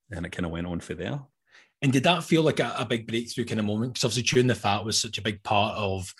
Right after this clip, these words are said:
Speaker 2: um, Scottish culture. It kinda entered into all those kind of catchphrases and things like that. And to be part of that kind of scene, did that feel like that was the first year moving in the, the really in the right direction and, and maybe even give you the, the taster? Was it at that point you went,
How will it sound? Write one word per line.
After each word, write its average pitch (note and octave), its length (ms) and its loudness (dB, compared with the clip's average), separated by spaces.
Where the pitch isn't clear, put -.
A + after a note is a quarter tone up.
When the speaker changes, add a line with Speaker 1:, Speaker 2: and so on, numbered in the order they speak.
Speaker 2:
um, G#2+ 240 2
Scottish B2 320 2
culture. B2+ 420 2
It C3+ 80 -4
kinda A#2 140 2
entered G#2+ 320 0
into A2 320 0
all A#2+ 240 2
those A2 280 0
kind A2 220 -4
of G2 160 -6
catchphrases A2 760 0
and G2+ 100 -4
things A2 200 -4
like G#2+ 160 -4
that. G#2 280 0
And G2 180 -6
to - 80 -4
be A#2 100 4
part A#2 300 0
of G#2+ 80 -8
that B2 180 0
kind B2 140 -2
of A#2 60 0
scene, B2+ 160 2
did A#2 120 2
that B2+ 180 0
feel B2 240 0
like A2+ 300 0
that D3 140 2
was C3+ 100 0
the A#2+ 60 -2
first A#2+ 220 0
year A2+ 100 4
moving A2+ 220 2
in A2 80 0
the, A2 160 0
the A2 140 -6
really G#2+ 200 -2
in G#2+ 80 -4
the G#2+ 60 -2
right A2 160 -2
direction A2 560 -2
and, A2 160 -2
and A2 200 -6
maybe C3+ 200 4
even B2 140 4
give A#2+ 140 2
you A#2+ 100 4
the, A#2 180 2
the B2 80 2
taster? A#2+ 380 2
Was B2 160 0
it D3 60 0
at C3 60 -4
that B2 200 0
point C#3 220 -4
you B2 80 4
went, A2 180 -2